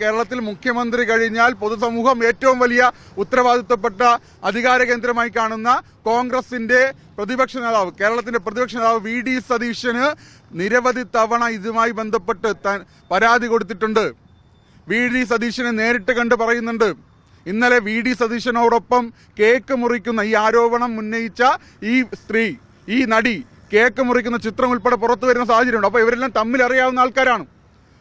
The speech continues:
വി ഡി സതീശനും ഷാഫി പറമ്പിലും രാഹുൽ മാങ്കൂട്ടത്തിലും ഈ നടിയും ഒക്കെ തമ്മിൽ അറിയുന്ന ആളുകളാണ്.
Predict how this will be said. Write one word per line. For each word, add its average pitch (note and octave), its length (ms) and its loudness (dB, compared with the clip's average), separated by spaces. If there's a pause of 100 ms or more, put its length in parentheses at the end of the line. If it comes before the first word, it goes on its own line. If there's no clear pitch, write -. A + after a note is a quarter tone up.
(160)
വി F3+ 120 0 (100)
ഡി C4+ 80 0 (100)
സതീശനും F3 540 -4 (640)
ഷാഫി G#3 300 2 (100)
പറമ്പിലും F#3+ 440 -2 (560)
രാഹുൽ A#3 400 4
മാങ്കൂട്ടത്തിലും F#3+ 600 -2 (120)
ഈ F#3+ 100 -6 (140)
നടിയും F#3+ 400 -4 (360)
ഒക്കെ A#3 240 0 (140)
തമ്മിൽ G#3+ 380 -4
അറിയുന്ന A3 380 -4
ആളുകളാണ്. A3+ 480 2